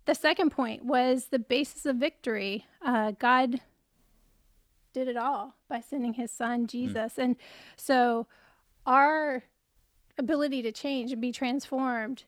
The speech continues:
Speaker 1: is wholly due to his action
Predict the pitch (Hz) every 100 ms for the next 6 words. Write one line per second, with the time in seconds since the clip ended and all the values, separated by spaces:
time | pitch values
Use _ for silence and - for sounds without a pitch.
0 | - 247 233 220 - _ _ _ _ _
1 | _ _ _ 262 269 262 269 277 262 262
2 | 262 240 311 - 220 226